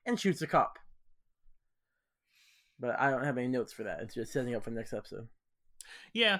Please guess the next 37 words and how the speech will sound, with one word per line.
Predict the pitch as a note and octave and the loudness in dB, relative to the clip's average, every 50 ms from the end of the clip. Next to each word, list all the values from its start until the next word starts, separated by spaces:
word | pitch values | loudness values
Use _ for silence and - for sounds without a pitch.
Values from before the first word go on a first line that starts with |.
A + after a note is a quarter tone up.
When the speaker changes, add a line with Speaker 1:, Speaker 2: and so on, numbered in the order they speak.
| - - | 2 4
Speaker 2:
I, | E3+ F3+ F3 | 4 6 6
I | D#3+ F3 | 6 6
mean, | E3+ E3 E3 D#3 | 4 4 2 2
Carter | - E3+ E3 E3 E3 E3 D#3+ | 4 6 6 6 6 4 0
tells | D#3+ - D#3 D3 C#3+ C3+ B2+ | 0 2 2 2 2 2 -2
the | - C#3 | -4 -6
cop | - - C3 B2+ B2+ B2 - - - - _ _ _ _ _ _ _ _ - | 0 2 2 2 2 0 -4 -12 -20 -20 _ _ _ _ _ _ _ _ -20
that, | - C3 B2+ B2+ B2 A#2+ A#2+ - | -10 -6 -4 -4 -4 -4 -4 -2
uh, | C3+ B2+ B2 B2 | 0 0 0 2
Dottie | A#2+ B2+ B2+ B2+ C3 C3+ C3 | 2 4 4 4 4 4 2
is | B2+ A#2+ | 0 -2
in | C#3 D3 | -2 -4
there | E3+ G3 A#3 G3 | -4 -2 -2 -2
and | C#3 C3 B2 A#2 A#2+ - - | -2 -2 -4 -6 -10 -8 -4
don't | - C#3 C#3 C3+ - | -2 0 0 0 -2
listen | C3+ C#3+ C3 - - C#3+ | -2 -4 -4 -4 -6 -6
to | B2+ - C#3 | -6 -6 -4
her | C3 C3+ B2+ B2+ - | -4 -4 -6 -6 -8
at | - B2+ B2+ | -6 -4 -4
all | A#2 A#2+ B2 B2 A#2+ A#2+ C3 D3+ D#3 D3+ - - - | -2 0 0 0 0 0 -2 -4 -6 -10 -12 -14 -12
or, | C3+ B2+ C3 C3 C3 C3 | -10 -8 -6 -4 -2 0
uh, | B2+ B2 B2+ B2+ B2 | 0 0 0 -2 -2
Speaker 1:
Mm-hmm. | C#3 D3 D3 E3+ A3 C4+ - - _ _ _ _ _ _ _ _ _ _ _ - | -2 -2 0 0 -2 -4 -6 -10 _ _ _ _ _ _ _ _ _ _ _ -8
Speaker 2:
or | - B2+ C3 - | -6 -4 -2 0
anything. | B2+ B2+ C3 B2+ - C#3+ C#3+ E3+ G3 F#3+ - - - - | 0 -2 -2 -4 -2 -2 -2 -2 -2 -4 -8 -10 -10 -6
And, | C3 C3 B2 B2 B2 B2 C3 | -4 -4 -4 -4 -4 -4 -2
um, | B2+ B2+ B2 B2 A#2+ A#2+ A#2+ A#2+ A#2+ - _ _ _ _ _ _ _ _ _ _ _ _ _ _ _ - | -2 -2 -2 -4 -4 -6 -10 -12 -12 -16 _ _ _ _ _ _ _ _ _ _ _ _ _ _ _ 2
I | G#3 | 2
don't | A#3+ C4 A#3 G3+ | 4 2 2 0
know | F#3 G3 G#3+ | 0 0 0
what | F#3+ D#3 E3+ F3+ | 0 -2 -2 -2
happened, | - G3+ G3+ G#3+ - C#4 C#4 - - _ _ _ | 0 -2 -2 -2 -2 -6 -8 -10 -14 _ _ _
but, | - D3 C3+ C3 - - | -4 -4 -4 -4 -2 -2
um, | C3+ B2+ B2+ B2 B2 A#2+ A#2 A#2+ A#2+ - | 0 2 2 2 2 0 -2 -6 -6 -4
in | C3+ C3 | -2 0
my | B2+ B2+ C#3 E3+ F#3 | 2 4 4 6 4
mind, | E3+ D3 B2 A#2+ A#2 A#2 B2+ A#2+ A2+ | 4 2 0 0 -2 -4 -8 -10 -14